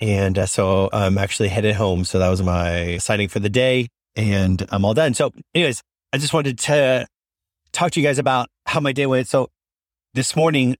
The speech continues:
today is Monday. So on Friday, I got an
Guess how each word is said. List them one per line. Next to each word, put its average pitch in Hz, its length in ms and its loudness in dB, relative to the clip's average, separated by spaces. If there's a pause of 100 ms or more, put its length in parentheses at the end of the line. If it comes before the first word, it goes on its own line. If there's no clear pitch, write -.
(100)
today 123 280 0
is 113 220 -4
Monday. 110 480 0
So 117 140 -4
on 117 160 0
Friday, 123 680 0
I 117 140 0
got 107 340 2 (120)
an 110 120 -4